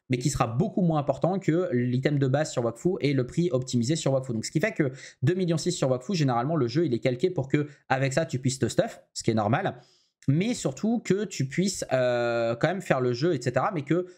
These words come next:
euh, ce soit pas infini dans le temps. C'est-à-dire que, euh, tu vas pas continuellement faire des kamas. Une fois que t'as fait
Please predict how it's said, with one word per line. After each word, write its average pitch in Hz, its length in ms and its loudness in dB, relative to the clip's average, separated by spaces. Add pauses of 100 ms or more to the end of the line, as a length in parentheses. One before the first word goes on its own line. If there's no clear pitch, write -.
(200)
euh, 117 160 2
ce 135 140 0
soit 131 200 0
pas 196 180 -2
infini 175 380 0
dans 160 100 2
le 135 80 -2
temps. - 320 -2
C'est-à-dire 127 260 0
que, 156 100 0
euh, 127 300 2
tu 120 140 -4
vas 117 80 2
pas 175 140 0
continuellement 147 520 0
faire 131 140 0
des 113 80 -2
kamas. 123 220 0
Une 139 80 -4
fois 160 120 0
que - 60 -10
t'as 139 80 2
fait 147 240 -8